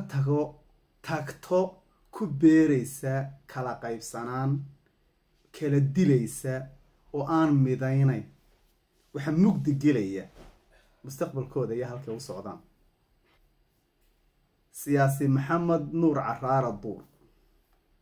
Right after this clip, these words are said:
Een, Ilaahay ha barakeeyo, maasha Allah. Hadal uu habeen dhowta ka jeediyey buug Hargeysa lagu soo bandhigay, buuggii laga qoray suugaantii gabya,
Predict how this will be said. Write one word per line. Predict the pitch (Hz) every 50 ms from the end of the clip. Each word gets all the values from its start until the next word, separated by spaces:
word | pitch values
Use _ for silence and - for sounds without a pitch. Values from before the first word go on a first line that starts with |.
| _ _ _ _ _ _ _ _ _ _ _ _ _ - - _ _ _ _ _ _ _ _ _ _
Een, | 113 117 120 120 117
Ilaahay | 120 131 131 143 143
ha | 139
barakeeyo, | 120 110 101 101 - - 104 95 95 107
maasha | 120 127 131 135 123 104
Allah. | 98 95 92 - - _ _ _ _ _ _ _ _ _ _ _ _ _ _ _ _ -
Hadal | 165 170 165 156 143
uu | 139
habeen | 131 139 160 170 151
dhowta | 135 131 135 156 151 -
ka | 165
jeediyey | 147 139 - 123 113 110 107 113 117 127 135
buug | 139 139 165 160 139 135
Hargeysa | 117 107 104 104 113 - 139
lagu | 139 135 131 143
soo | 139 139 127 120 104
bandhigay, | - 117 110 101 101 95 107 120 147 139 - - - _ _ _ _ _ _ _ _ _ _ _ - _
buuggii | - 135 123 117 131
laga | 127 127 120 131 127
qoray | 131 107 110 117 120
suugaantii | 120 - - 120 113 110 107 113 117 120 127 123 127 - 117 117 117 101 -
gabya, | 107 95 101 98 95 95 92